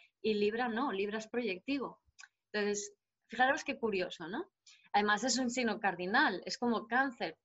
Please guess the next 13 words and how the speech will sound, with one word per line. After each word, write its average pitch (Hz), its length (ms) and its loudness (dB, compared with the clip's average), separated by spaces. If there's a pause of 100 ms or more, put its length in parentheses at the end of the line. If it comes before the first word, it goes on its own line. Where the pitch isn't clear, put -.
(300)
masculino 208 560 0
y 285 60 0
cardinal, 214 520 0
entonces, 202 460 -6 (100)
eh, 202 320 -2
perdón, 214 220 0
femenino, 220 500 0 (100)
Cáncer 226 260 0
es 240 60 -6
fe-, 208 220 -2
eh, 190 260 -4
femenino. 196 440 -4 (340)
Eh, 214 420 2